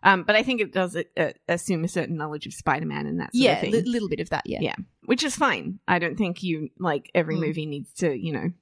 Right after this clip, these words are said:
Speaker 1: re-establish all of that stuff for everybody. It's just pointing it out.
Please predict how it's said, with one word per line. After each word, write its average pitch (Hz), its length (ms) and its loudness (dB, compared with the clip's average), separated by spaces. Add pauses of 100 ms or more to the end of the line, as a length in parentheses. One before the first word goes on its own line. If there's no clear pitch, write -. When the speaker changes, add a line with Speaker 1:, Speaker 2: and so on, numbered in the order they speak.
(420)
Speaker 1:
re-establish 160 800 0
all 143 140 0
of 180 60 0
that 131 180 0
stuff 127 260 -2
for 156 120 0
everybody. 131 600 -2
It's - 160 0
just - 340 -2 (520)
pointing 160 340 -2
it - 120 -4
out. - 200 -2